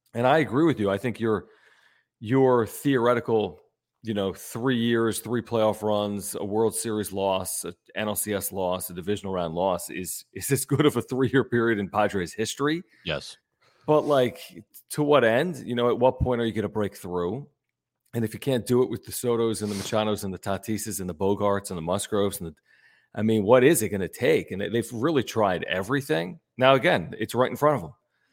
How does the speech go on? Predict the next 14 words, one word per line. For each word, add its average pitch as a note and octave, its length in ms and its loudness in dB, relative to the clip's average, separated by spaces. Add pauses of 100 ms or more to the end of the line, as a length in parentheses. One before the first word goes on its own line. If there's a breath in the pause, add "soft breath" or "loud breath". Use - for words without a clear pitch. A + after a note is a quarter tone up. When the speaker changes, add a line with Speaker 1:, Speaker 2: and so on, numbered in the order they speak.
(180)
Speaker 1:
Twenty A#2 240 0
twenty-three B2+ 480 -2
and A#2 80 -4
twenty A#2+ 220 -2
twenty-four A#2 460 -2
are F#2+ 40 2
right G2 160 2
in - 60 -12
front A#2 220 -2
of G2+ 100 -4
'em. A2 180 -2
They're G2+ 120 -6
gonna G2+ 140 -4
be G2+ 380 0